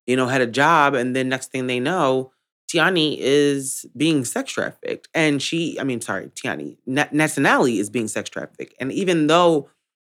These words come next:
um, she at one point was able to escape, she's able to escape, she comes back, she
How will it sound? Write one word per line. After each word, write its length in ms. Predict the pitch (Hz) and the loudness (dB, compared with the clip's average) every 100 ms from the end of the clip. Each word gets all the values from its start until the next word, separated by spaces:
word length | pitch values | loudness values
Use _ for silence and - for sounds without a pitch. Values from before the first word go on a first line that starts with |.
| - | -2
um, 640 | 139 135 131 123 117 107 | 0 2 0 -2 -2 -4
she 680 | - - 160 147 139 143 135 _ _ _ _ 143 | -4 -4 0 0 0 -2 -4 _ _ _ _ 0
at 140 | 139 | 2
one 220 | 160 170 | 4 2
point 220 | 170 160 | 0 0
was 140 | 131 131 | 0 2
able 200 | 139 135 | 0 0
to 140 | - 113 | -2 -4
escape, 440 | - - 185 156 | -4 -2 0 0
she's 200 | - 127 | -2 -2
able 200 | 135 127 | -2 -2
to 40 | 117 | -6
escape, 240 | - 139 | -4 -6
she 120 | - | -6
comes 300 | 127 123 107 | -6 -6 -4
back, 480 | 104 151 156 117 - _ _ _ _ _ _ | 0 2 2 0 -6 _ _ _ _ _ _
she 1000 | - - - 180 170 165 160 151 147 - | -4 -2 0 2 2 2 2 2 0 -2